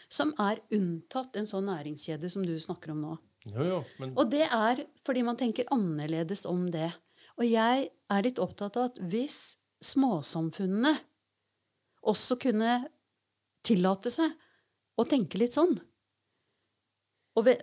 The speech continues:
Speaker 1: ønske velkommen den måten å tenke på, og ikke bare være så veldig kortsiktig opptatt av at, eh, når jeg produserer det og selger det,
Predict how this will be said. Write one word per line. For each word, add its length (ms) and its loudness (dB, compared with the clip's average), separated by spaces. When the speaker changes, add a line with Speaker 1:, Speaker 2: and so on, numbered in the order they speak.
Speaker 1:
ønske 320 -2
velkommen 720 -2
den 240 0
måten 340 -4
å 140 0
tenke 400 -6
på, 80 4
og 560 -4
ikke 280 -4
bare 300 -4
være 300 -6
så 140 -10
veldig 260 -4
kortsiktig 640 -6
opptatt 440 -8
av 200 0
at, 240 -6
eh, 280 0
når 80 -6
jeg 220 -6
produserer 640 -6
det 140 0
og 120 -2
selger 440 -2
det, 120 0